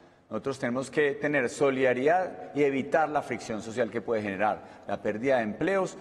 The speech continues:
Nosotros tenemos que mirar con mucho detalle. Y desde el diecinueve de enero escribí una columna en un diario de circulación nacional donde propuse tres grandes estrategias. Primero,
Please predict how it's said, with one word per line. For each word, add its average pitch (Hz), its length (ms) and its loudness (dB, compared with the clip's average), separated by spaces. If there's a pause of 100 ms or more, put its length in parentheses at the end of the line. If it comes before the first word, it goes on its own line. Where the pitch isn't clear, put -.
Nosotros - 280 -10
tenemos 113 280 -4
que 127 140 -4
mirar 120 340 2
con 117 140 -6
mucho 113 240 -6
detalle. 139 500 2
Y 123 40 4
desde 120 240 2
el 120 100 0
diecinueve 151 500 2
de 165 60 2
enero 151 300 2 (360)
escribí 135 260 -2
una 135 180 0
columna 139 540 0 (300)
en 123 140 -2
un 127 160 0
diario 127 420 2 (340)
de 107 80 -8
circulación 113 520 0
nacional 123 440 0
donde 120 220 0
propuse 117 380 -4
tres 131 360 0
grandes 113 280 0
estrategias. 87 680 -8 (300)
Primero, 170 340 0